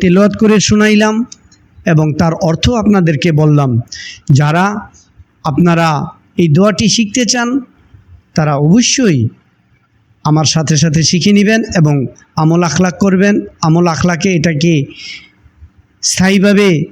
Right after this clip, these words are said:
গ্রহণ করবেন এবং যখনই সময় ও সুযোগ পাবেন, এই দোয়াটি পড়ে আল্লাহর কাছে কিছু চাইলে নিঃসন্দেহে আল্লাহ চাইলে কবুল করতে পারেন, চাইলে ক্ষমাও করে দিতে পারেন। অতএব আমরা এই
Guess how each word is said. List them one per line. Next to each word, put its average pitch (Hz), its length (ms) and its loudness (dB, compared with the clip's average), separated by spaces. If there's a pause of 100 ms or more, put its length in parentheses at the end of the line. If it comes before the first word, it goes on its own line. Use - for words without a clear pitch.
(300)
গ্রহণ 180 280 4
করবেন 214 360 0 (360)
এবং 175 120 0 (220)
যখনই 262 320 2
সময় 220 360 0
ও 196 60 2
সুযোগ 175 400 0
পাবেন, 165 300 0 (400)
এই 170 140 2
দোয়াটি 156 380 0 (120)
পড়ে 165 200 2 (360)
আল্লাহর 156 280 0
কাছে 160 300 -2 (160)
কিছু 151 180 2 (120)
চাইলে 180 300 2 (380)
নিঃসন্দেহে 254 640 2 (100)
আল্লাহ 156 200 2 (100)
চাইলে 156 220 0 (120)
কবুল 165 220 2
করতে 180 340 -2
পারেন, 196 260 0 (480)
চাইলে 233 300 -2 (120)
ক্ষমাও 214 400 4
করে 196 240 2
দিতে 147 180 0
পারেন। 120 280 0 (400)
অতএব 160 300 0
আমরা 160 220 2
এই 165 100 2